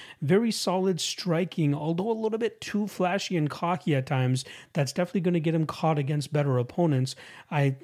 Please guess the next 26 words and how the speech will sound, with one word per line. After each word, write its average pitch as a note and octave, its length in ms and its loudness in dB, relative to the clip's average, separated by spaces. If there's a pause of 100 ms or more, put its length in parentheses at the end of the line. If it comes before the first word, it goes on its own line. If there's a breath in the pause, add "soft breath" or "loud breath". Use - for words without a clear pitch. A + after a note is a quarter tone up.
(100)
would D3 140 2
hope E3 320 0
that D#3 180 -2
he D3 300 -2 (260 loud breath)
tries F3+ 320 0
to E3+ 100 2
hone D#3+ 300 4
that C#3+ 160 2
in C#3+ 160 2
a C3+ 60 4
little C3 220 2
bit B2 160 2
more, B2 320 2 (240 loud breath)
but C#3 320 2 (380 soft breath)
with C#3 220 0
the D3+ 60 -2
grappling D#3 500 2
chops D3+ 320 -2
that D#3 120 0
he C#3+ 100 0
has, C3+ 420 0
the C3 80 -6
cardio E3+ 520 2
that B2+ 160 2
he A#2+ 100 2
has, B2 340 2